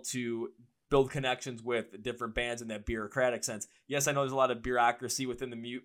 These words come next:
music industry as well, where it's like, oh, you gotta know these certain people to do this stuff. However, there could be potentially times where, you know, your music can grow and your influence can grow to a point where people can't ignore you anymore because of bureaucratic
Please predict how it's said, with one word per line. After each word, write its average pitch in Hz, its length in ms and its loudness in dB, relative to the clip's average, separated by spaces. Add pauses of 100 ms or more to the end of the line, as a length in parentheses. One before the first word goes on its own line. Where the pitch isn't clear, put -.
(160)
music 127 240 -8
industry 127 360 -2
as 113 100 -4
well, 120 200 6
where 117 80 0
it's 113 100 -4
like, 120 140 -4
oh, 127 60 0
you 117 120 -2
gotta 117 220 2
know 120 240 -6
these 113 180 -4
certain 120 240 -2
people 117 340 -4
to 107 60 -6
do 120 160 -10
this 117 160 -4
stuff. 127 280 4 (340)
However, 160 340 8
there 143 220 -2
could 151 240 -6
be 156 100 -8
potentially 139 460 -2
times 131 420 0
where, 117 420 0 (340)
you 135 140 -2
know, 117 280 6 (480)
your 143 160 0
music 147 460 2
can 127 240 -6
grow 120 640 8 (100)
and 120 220 -4
your 120 100 -10
influence 143 520 -4
can 127 180 -6
grow 120 240 2
to 123 160 -2
a 113 60 0
point 123 260 -2
where 117 140 -2
people 135 400 -2
can't 131 360 -10
ignore 113 380 -2
you 107 160 -8
anymore 101 400 -6
because 104 340 -8
of 98 80 -14
bureaucratic 101 580 -6